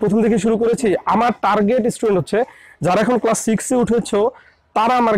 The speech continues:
গ্রামারগুলো ফলো করা শুরু করবে, এবং যারা কলেজে আছো, তারাও আমার গ্রামারগুলো ফলো কর-, করবে। আমার টার্গেট স্টুডেন্ট হচ্ছে তোমরা, যারা সিক্স থেকে কলেজ পর্যন্ত আছো, কারণ আমি ক্লাস সিক্স থেকে যে গ্রামারটা শুরু করি, আমি মোটামুটি ওইভাবে শুরু করে চেষ্টা করেছি। এখন যারা নাইন টেনে আছো, তারাও প্রথম থেকে দেখবে,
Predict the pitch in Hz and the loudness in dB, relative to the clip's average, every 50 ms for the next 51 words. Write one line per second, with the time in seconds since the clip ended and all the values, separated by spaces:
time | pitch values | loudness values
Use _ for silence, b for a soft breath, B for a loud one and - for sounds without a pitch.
0 | 175 165 180 185 185 185 180 175 190 170 - 185 180 175 180 180 175 - 196 170 | 0 0 0 2 2 2 2 0 0 0 0 0 0 0 0 0 0 0 0 -2
1 | 165 185 190 220 214 208 208 185 165 190 180 202 190 - 202 202 208 202 196 233 | 0 0 0 0 2 2 2 2 2 2 0 0 0 0 0 0 0 2 2 0
2 | 220 - - - 240 - - 175 160 180 214 233 226 220 190 175 190 180 180 175 | 0 -2 -2 -4 -4 -4 -2 -2 0 0 2 2 2 2 2 2 2 2 2 2
3 | 180 180 160 - 180 175 170 160 175 156 151 - - 247 - 196 175 147 151 143 | 2 0 0 0 0 0 0 0 -2 -4 -6 -8 -14 -8 -4 -2 0 0 0 -2
4 | - B B B B B B B B - 180 208 226 208 226 226 233 226 226 214 | -4 B B B B B B B B -2 0 0 0 2 2 2 2 2 2 0
5 | 180 - 233 - 247 196 - 240 226 226 190 - 208 - 233 220 208 175 151 143 | 0 -2 -2 -2 -2 -2 0 0 0 0 0 0 -2 0 0 2 2 2 2 2
6 | 143 170 175 185 - - 226 202 - - 208 240 240 - 247 214 214 - - 220 | 2 0 0 0 0 -2 -4 -4 -2 -2 -2 -2 -2 0 0 0 0 -2 -2 -2
7 | 180 190 185 170 175 139 175 165 156 202 220 240 247 B B B B B B B | 0 0 0 0 0 -2 -2 -2 0 0 0 0 -2 B B B B B B B
8 | 190 226 240 226 226 220 - - 254 233 - - 247 233 220 208 202 180 208 208 | 0 0 0 0 0 -2 0 0 -2 -2 -2 0 0 2 2 2 2 2 2 2
9 | 220 208 214 - 226 202 190 220 226 196 202 214 220 196 190 185 214 208 196 214 | 0 0 0 0 0 0 0 2 2 2 2 2 2 2 2 2 2 2 2 2
10 | 214 202 220 220 214 - 226 214 208 190 214 202 190 - _ - 233 - - 233 | 2 2 2 0 0 0 0 -2 0 0 -2 -2 -4 -6 _ -6 -4 -2 -2 0
11 | 208 220 208 196 - 226 240 B B B B B B 190 220 220 233 226 208 196 | 0 0 0 -2 -2 -4 -4 B B B B B B 0 0 2 2 2 2 2
12 | 202 208 196 226 220 220 208 - 233 202 214 190 196 220 202 220 240 202 240 220 | 2 2 2 2 2 0 0 -2 -2 0 0 0 2 0 0 0 0 0 0 2
13 | 233 208 226 226 208 220 | 2 2 2 2 0 0